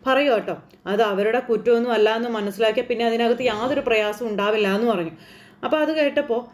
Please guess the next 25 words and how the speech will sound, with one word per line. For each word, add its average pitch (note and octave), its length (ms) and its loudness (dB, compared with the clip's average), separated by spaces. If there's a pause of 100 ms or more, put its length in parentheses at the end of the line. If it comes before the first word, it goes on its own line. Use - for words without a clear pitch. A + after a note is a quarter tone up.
(180)
ഏ, G3+ 60 4 (160)
അവരെന്തെങ്കിലും C4 580 0 (340)
തന്നിട്ടാണ് A#3 640 -2
നളിനി G3 220 0
ചേച്ചി G#3+ 160 2
അവരെ A3+ 160 2
ഇറക്കി A3 220 0
വിട്ടതെന്ന് A#3 260 2
ചോദിച്ചപ്പോ, A3+ 640 0
"നിവൃത്തികേട് A#3 680 0
കൊണ്ട് B3 260 -2 (380)
ഞാൻ B3+ 180 0
കുറച്ച് A3 400 0
പണം A3+ 520 -2
മുൻകൂറായിട്ട് A#3+ 800 0
വാങ്ങിയിട്ടുണ്ടെന്നും G#3+ 760 -2 (280)
അതിൽ B3+ 240 2
കുറച്ചോളാൻ A#3+ 640 0
പറഞ്ഞു. G3 280 -2
അപ്പൊ - 160 -6
ആ C4 40 0
പൈസ C4+ 260 -2
എൻ്റെ C4 140 0
കയ്യിലുണ്ടെന്ന് A#3 480 0
പറഞ്ഞു. G#3 280 -2